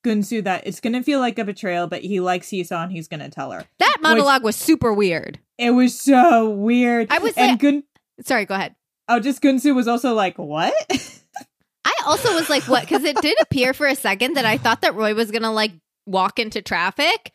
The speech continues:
Speaker 2: <laughs> because it just seemed like he was, like, I don't know, you know? It just gave off a very odd vibe.
Speaker 1: It was very odd. But then they both kinda discover that Yi Sol is missing,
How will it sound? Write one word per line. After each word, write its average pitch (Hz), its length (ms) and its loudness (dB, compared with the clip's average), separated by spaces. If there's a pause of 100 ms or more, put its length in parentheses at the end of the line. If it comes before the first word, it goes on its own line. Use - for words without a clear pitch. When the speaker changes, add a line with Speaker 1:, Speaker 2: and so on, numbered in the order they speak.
Speaker 2:
<laughs> - 140 -20
because - 880 0
it 370 160 -4
just - 320 -4 (460)
seemed 403 480 -2
like 311 200 0
he 285 200 -2
was, 269 280 0
like, 214 380 -4 (160)
I 202 400 -2
don't 302 180 -2
know, 294 300 2
you 220 200 -2
know? 220 300 -2
It 240 140 -4
just 302 280 -6 (260)
gave 320 220 -2
off 320 180 0
a 262 80 -4
very 233 240 0
odd 208 320 -2
vibe. 175 480 -4 (840)
Speaker 1:
It 330 200 0
was 311 220 -2
very 427 320 -4
odd. 175 460 0
But 233 120 -2
then 339 200 0
they 392 220 -2
both 240 360 -2
kinda 240 260 -2
discover 208 480 -2
that 190 160 -4
Yi 190 160 -2
Sol 185 180 -2
is 175 140 -4
missing, 185 580 -4